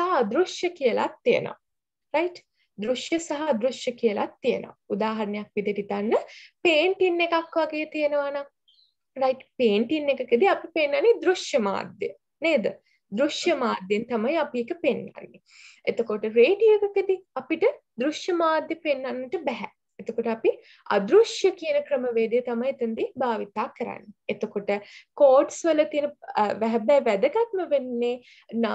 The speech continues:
වර්බල් සහ නන් වර්බල් කියන කතාව විතරයි. ඒ දෙක ඇතුලේ කොටස් දෙකම අන්තර්ගත වෙනවා. වර්බල් කියන එක ඇතුලේ දෘශ්‍ය කියන කතාව වෙන්නත් පුළුවන්.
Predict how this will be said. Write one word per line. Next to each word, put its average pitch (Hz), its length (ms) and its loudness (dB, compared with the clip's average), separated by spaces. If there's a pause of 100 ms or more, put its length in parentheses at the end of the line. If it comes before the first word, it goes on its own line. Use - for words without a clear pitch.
වර්බල් 277 480 6
සහ 381 240 -4
නන් 330 260 0
වර්බල් 294 400 2
කියන 285 220 -6
කතාව 277 400 -4
විතරයි. 330 440 -6
ඒ 220 160 2
දෙක 233 220 2
ඇතුලේ 226 400 -2
කොටස් 302 400 -4
දෙකම 262 320 -2
අන්තර්ගත 233 640 -6
වෙනවා. 233 300 -2 (460)
වර්බල් 247 560 4
කියන 311 260 -6
එක - 120 -12
ඇතුලේ 294 380 -2
දෘශ්‍ය 233 380 -6
කියන 330 180 -4
කතාව 285 400 -2
වෙන්නත් 269 380 0
පුළුවන්. - 340 -4